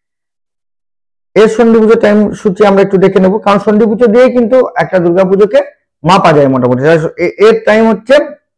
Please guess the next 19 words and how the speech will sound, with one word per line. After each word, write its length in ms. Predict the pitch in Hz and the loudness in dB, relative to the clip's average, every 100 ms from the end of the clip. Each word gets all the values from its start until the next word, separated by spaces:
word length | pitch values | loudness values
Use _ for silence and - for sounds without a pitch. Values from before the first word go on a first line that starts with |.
| _ _ _ _ _ _ _ _ _ _ _ | _ _ _ _ _ _ _ _ _ _ _
সন্ধি 200 | 202 214 | 0 2
পুজোর 260 | 233 220 - | 4 2 2
টাইম 200 | 226 240 | 2 2
এগারোটায়, 800 | - 170 185 202 208 190 185 135 127 - | 0 0 2 2 2 2 2 0 -2 -8
একদম 500 | - 175 160 165 233 | -2 0 0 0 0
সকাল 320 | 220 185 190 190 | 0 -2 0 2
এগারোটায় 480 | 185 196 190 208 | 2 2 2 2
শুরু 260 | 202 - 208 240 | 0 0 2 2
এবং 200 | 196 185 175 - | 2 0 -2 -4
এগারোটা 460 | 151 170 175 190 202 - - _ _ _ _ _ | 0 2 2 0 -2 -6 -20 _ _ _ _ _
আটচল্লিশ 540 | 156 180 - 262 294 233 | -2 -2 0 0 2 2
মিনিটে 260 | 233 214 | 2 2
সন্ধি 280 | 202 175 170 | 0 0 0
পুজো 240 | 170 170 160 | 0 0 -2
সমাপ্ত, 380 | - 180 185 247 | -2 -2 -2 -4
সন্ধি 240 | - 170 165 | -2 -2 -2
পুজোর 200 | 160 156 | 0 0
বলিদান, 340 | 165 170 254 277 - _ _ _ | 0 2 0 -2 -10 _ _ _
উম, 600 | 135 135 151 139 127 123 | -6 0 2 4 2 0